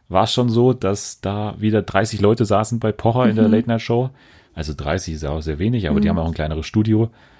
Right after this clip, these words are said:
Speaker 1: Und außerhalb von den Sitzplätzen müssen die dann natürlich auch überall Mund-Nasenschutz tragen. Und auch The Voice of Germany hat gesagt, wir werden mit Publikum in gewissem Maße produzieren,
Speaker 2: Mhm.
Speaker 1: aber nur Freunde und Familie werden da im Publikum
Speaker 2: Okay.
Speaker 1: sitzen.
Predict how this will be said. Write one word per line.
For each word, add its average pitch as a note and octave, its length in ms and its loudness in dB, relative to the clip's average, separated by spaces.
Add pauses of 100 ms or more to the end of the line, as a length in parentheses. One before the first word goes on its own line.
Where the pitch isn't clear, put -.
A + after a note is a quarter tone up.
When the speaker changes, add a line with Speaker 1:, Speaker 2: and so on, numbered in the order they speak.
(360)
Speaker 1:
Und F#2 440 0
außerhalb G2 400 2
von G2+ 140 0
den F2+ 80 2
Sitzplätzen F#2+ 480 0
müssen G2 180 0
die F2+ 80 0
dann F2 140 0
natürlich F2+ 300 -2
auch F2 160 0
überall F2 480 -2
Mund-Nasenschutz F#2 840 -2
tragen. G2+ 460 -2 (520)
Und A2+ 600 0
auch F#2+ 320 0 (100)
The F#2+ 120 0
Voice G2 260 2
of - 140 -8
Germany B2 360 4
hat A2+ 160 0
gesagt, A2 320 -2
wir F#2+ 120 2
werden F#2+ 180 0
mit F#2+ 120 -4
Publikum G#2 640 -2 (160)
in F#2 160 -2
gewissem F2+ 320 -4
Maße F2+ 220 -4
produzieren, G2+ 600 -2
Speaker 2:
Mhm. A#3 360 2
Speaker 1:
aber F2 180 0
nur G#2+ 180 4
Freunde G#2+ 320 2
und G2+ 120 -2
Familie F#2+ 440 2
werden D2 200 -6
da D2+ 160 -4
im D#2 80 -8
Publikum G#3+ 300 -2
Speaker 2:
Okay. G#3+ 100 0
Speaker 1:
sitzen. F#2+ 300 -4